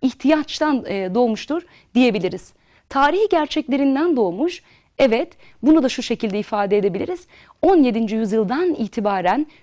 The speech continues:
ülkenin başına gelenlere baktığımız zaman bu tarihi gerçeklik içerisinde yine bir düşünce sistemine ihtiyacı bulunmaktadır. Ve temelinde Türk milleti ve kültürü, yani, e, çağdaş seviyeye, çağdaş medeniyetler seviyesine çıkarken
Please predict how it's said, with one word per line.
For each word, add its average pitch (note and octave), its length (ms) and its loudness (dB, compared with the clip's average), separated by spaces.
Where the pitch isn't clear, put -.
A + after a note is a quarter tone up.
ülkenin D#4 440 -2
başına D4 300 -4
gelenlere G#3 500 0
baktığımız A3+ 480 0
zaman A#3 360 -2
bu D#4+ 100 2
tarihi G3+ 460 -2
gerçeklik G#3+ 520 -6
içerisinde G3 720 -4
yine C4+ 360 2
bir C4 200 4
düşünce B3 300 -2
sistemine G#3 580 -4
ihtiyacı A3 520 0
bulunmaktadır. F3+ 640 -4
Ve G3+ 80 4
temelinde B3 640 2
Türk - 300 0
milleti A3+ 400 2
ve E4+ 180 0
kültürü, G3+ 480 -2
yani, A#3+ 500 0
e, G#3 240 -2
çağdaş A#3 480 -2
seviyeye, A3 500 0
çağdaş G3+ 440 -4
medeniyetler A3 480 -4
seviyesine G#3 520 -6
çıkarken C4 680 -4